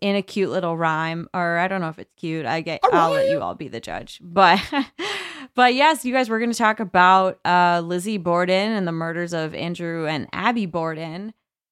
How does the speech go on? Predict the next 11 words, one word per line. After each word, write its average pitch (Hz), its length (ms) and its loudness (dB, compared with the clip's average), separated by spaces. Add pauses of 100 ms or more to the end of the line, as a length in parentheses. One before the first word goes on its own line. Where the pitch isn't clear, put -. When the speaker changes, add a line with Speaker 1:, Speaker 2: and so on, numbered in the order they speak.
Speaker 1:
Um, 165 440 -4 (260)
again, 175 380 -12 (100)
a, - 60 -14
a 175 40 -12
very 98 320 -12
well-known 180 600 -10
case, 175 560 -12
but 170 320 -2 (520)
it's - 80 -20
about - 220 -10
time. - 440 -10